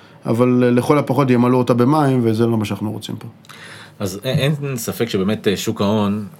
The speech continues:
Speaker 2: אה, והשווקים בכלל אוהבים, אה, ודאות, וכל מה שטורף טיפה את הקלפים, לא משנה אם בסוף התוצאה היא יותר טובה או פחות טובה, החוסר ודאות זה מה שמטלטל, אה, את התחושות, ובסוף התנודתיות, אה, נכנסת ל-, לשוק.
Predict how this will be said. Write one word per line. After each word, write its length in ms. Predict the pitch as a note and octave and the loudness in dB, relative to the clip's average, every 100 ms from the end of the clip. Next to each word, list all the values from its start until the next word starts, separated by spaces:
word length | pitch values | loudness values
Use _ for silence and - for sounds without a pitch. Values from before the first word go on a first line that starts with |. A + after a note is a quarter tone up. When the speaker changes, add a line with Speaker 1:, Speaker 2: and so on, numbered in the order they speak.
| - | -16
Speaker 2:
אה, 180 | E2+ E2+ | -10 -8
והשווקים 420 | F2+ - G2 A#2+ | -6 -6 -2 -2
בכלל 260 | F#2+ G#2+ G#2 | 0 2 2
אוהבים, 320 | F#2 G2+ G2 | 2 0 0
אה, 100 | F#2+ F2 | 0 -2
ודאות, 440 | F2+ F2 A2 A2+ | -2 0 -2 -4
וכל 200 | F2+ G#2 | -2 -2
מה 100 | G2+ | -2
שטורף 360 | G#2 - F2 F#2+ | -4 -4 -4 -4
טיפה 260 | G2 G2+ | -4 -2
את 120 | F#2+ F#2+ | -2 -2
הקלפים, 720 | F2 E2+ - - A#2 G#2+ G#2+ - | -4 -6 -8 -6 -4 -2 -4 -4
לא 100 | G#2 | -4
משנה 260 | A2 G2+ | -2 -2
אם 120 | G2+ F2+ | -2 -4
בסוף 280 | - A2 | -4 -4
התוצאה 300 | - - G2 | -4 -6 -2
היא 100 | F#2+ | -2
יותר 320 | E2+ E2 B2 A#2+ | -2 -2 -2 0
טובה 200 | A2 F2 | 0 -2
או 100 | D#2 | -4
פחות 260 | - D3+ | -2 0
טובה, 220 | C3 G#2 G#2 - - - - | 0 -2 -6 -10 -20 -20 -18
החוסר 360 | - - A#2+ A2+ | -4 -2 0 0
ודאות 340 | G2+ F#2+ A2 | 2 2 0
זה 180 | F2 G#2 | 0 -2
מה 140 | F#2+ F#2 | 0 -2
שמטלטל, 640 | G2 F2+ F2+ D#2+ F#2 F2+ | -2 -4 -6 -4 -2 0
אה, 440 | F2 E2 D#2+ D#2 D#2 - - - F2+ | -2 -2 -6 -6 -10 -14 -20 -16 -10
את 80 | |
התחושות, 600 | G2 - G2+ - B2 E3+ | -8 -6 -4 0 0 0
ובסוף 380 | G2+ F#2 G#2+ - | -2 -2 -4 -2
התנודתיות, 1300 | G2+ F#2 E2+ E2+ E2 D#2 - - - G2+ F#2+ A2+ A2 G#2+ | -2 -2 -4 -6 -8 -12 -20 -20 -10 -4 -2 -2 -2 0
אה, 300 | G2 F#2 F2+ | 0 0 -2
נכנסת 380 | F2+ G2 F#2+ F2+ | -4 -4 -6 -4
ל-, 560 | E2+ E2 D#2+ D#2+ D#2+ E2 | -4 -4 -6 -8 -8 -8
לשוק. 380 | E2+ E3 F#3+ | -4 -4 -4